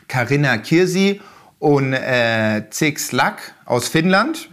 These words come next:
Er ist, äh, äh, Physio und sie ist Truckerfahrerin. Ähm, das ganze Interview habe ich auch noch mal auf meinem, äh, Instagram-Account.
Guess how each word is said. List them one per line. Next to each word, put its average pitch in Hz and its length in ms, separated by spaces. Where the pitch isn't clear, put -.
Er 147 300
ist, 135 320
äh, 117 1000
äh, - 20
Physio 233 540
und 139 200
sie 143 200
ist - 200
Truckerfahrerin. 190 960
Ähm, 131 760
das 123 120
ganze 143 240
Interview 151 400
habe 131 140
ich 131 60
auch 135 80
noch 127 80
mal 127 160
auf 113 180
meinem, 117 320
äh, 113 420
Instagram-Account. 165 960